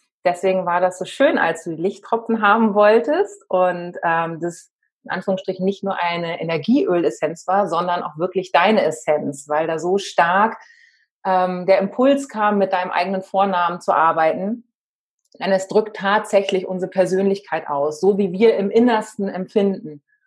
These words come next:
Und, ähm, ich habe mich auch erst jetzt so das,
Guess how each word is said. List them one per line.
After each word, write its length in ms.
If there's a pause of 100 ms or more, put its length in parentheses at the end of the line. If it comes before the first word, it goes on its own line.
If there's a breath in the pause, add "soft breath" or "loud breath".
(440)
Und, 680 (180)
ähm, 680
ich 340
habe 800 (240)
mich 260
auch 160
erst 280
jetzt 240
so 80
das, 280